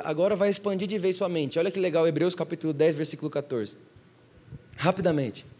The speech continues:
Hebreus dez, quatorze. "Porque por meio de um único", fala comigo, único. Único. Sacrifício. Ele aperfeiçoou para sempre os que estão sendo santificados. Olha o que tá escrito aqui, gente.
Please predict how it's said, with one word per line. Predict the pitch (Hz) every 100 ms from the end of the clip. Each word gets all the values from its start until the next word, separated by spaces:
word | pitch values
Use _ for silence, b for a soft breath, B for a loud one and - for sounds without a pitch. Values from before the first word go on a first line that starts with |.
| - - - - - -
Hebreus | 135 156 165
dez, | 180
quatorze. | 175 170 151 139
"Porque | - 165 170 175
por | 175 170
meio | 175 208
de | 147 190
um | 196 196
único", | 214 -
fala | - 196
comigo, | 190 175 156
único. | 185 156 - - - - B B B B B B -
Único. | 214 269 254 147 120 101 - - - - -
Sacrifício. | - - 175 180 175 147 139 - 117 - B B B
Ele | 165 220 226
aperfeiçoou | 214 190 185 170 - 160 175 190
para | 196 185 175
sempre | - - 165 165 156 - 107 107 - - - - - - - - - - - - - - - -
os | 143 -
que | 156
estão | - 156 143
sendo | - 190 220 226 185 - - -
santificados. | - 123 - - - 110 - B B
Olha | 143 214
o |
que | -
tá | 226
escrito | 214 208 -
aqui, | - 165
gente. | 156 143